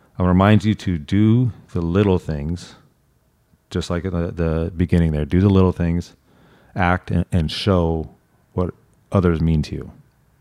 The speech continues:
And again, remember the, the project or the challenge to give something away of yours to somebody else. And that emotional attachment, I want you to pay attention to it. I also think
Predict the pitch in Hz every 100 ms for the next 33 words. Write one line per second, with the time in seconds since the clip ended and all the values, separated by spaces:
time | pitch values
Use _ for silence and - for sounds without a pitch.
0 | _ _ _ _ _ _ _ _ - 82
1 | 82 80 82 85 87 85 85 - 90 82
2 | 82 - 92 87 82 82 - _ _ -
3 | - 95 80 78 - 101 90 82 78 -
4 | 76 85 78 90 82 85 82 78 82 82
5 | 80 78 80 78 - 82 - 76 73 71
6 | 67 - - _ _ _ _ _ _ _
7 | _ _ _ _ _ _ _ - 80 78
8 | 73 80 87 87 78 90 82 76 73 76
9 | 78 78 - 85 80 80 - 71 69 -
10 | _ _ _ _ _ _ - _ _ _
11 | - - _ - - 117 156 160 117 -
12 | 110